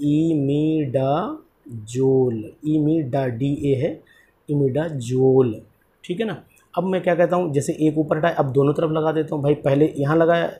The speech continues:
भाई पहले यहाँ लगाया, फिर सेकंड नंबर पे लगाया हमेशा, और उसके बाद अब दोनों जगह लगा देता हूँ।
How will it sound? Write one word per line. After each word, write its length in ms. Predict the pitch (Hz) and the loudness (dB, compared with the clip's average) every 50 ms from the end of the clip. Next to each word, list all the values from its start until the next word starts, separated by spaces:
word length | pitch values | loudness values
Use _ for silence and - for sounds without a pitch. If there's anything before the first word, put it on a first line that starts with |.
| _ _ - | _ _ -2
भाई 120 | 131 139 127 | -2 -2 -2
पहले 260 | 117 - 143 139 143 | 0 0 2 4 4
यहाँ 180 | 143 143 147 160 | 4 4 4 4
लगाया, 360 | 160 156 156 156 160 160 165 - - - | 2 4 4 2 2 0 -2 -4 -10 -10
फिर 160 | - 135 117 | -10 -10 -8
सेकंड 340 | - - - - 165 151 156 | -8 -8 -6 -2 0 2 2
नंबर 220 | 156 156 156 160 | 4 4 2 2
पे 120 | 156 156 | 2 2
लगाया 440 | 156 156 156 156 151 156 156 151 - - - - - - - - _ | 2 4 4 4 2 2 0 -4 -10 -20 -20 -20 -20 -20 -20 -16 _
हमेशा, 340 | - 139 143 139 - - 156 | -4 -2 -2 -2 0 -2 -2
और 240 | 151 - - 139 131 | -2 -2 -4 -4 -4
उसके 220 | 127 - - 151 135 | -4 -4 -4 -2 0
बाद 280 | 127 135 139 143 143 - | 0 2 0 0 -2 -2
अब 140 | 147 135 123 113 | -4 -4 -4 -6
दोनों 320 | 127 127 127 127 131 131 | -6 -4 -2 -2 -2 -2
जगह 240 | 120 135 113 131 156 | -2 -2 0 0 0
लगा 220 | 156 165 160 160 160 | 2 2 0 0 -2
देता 240 | 156 156 151 170 | -2 -4 -6 -6
हूँ। 100 | 160 151 | -10 -10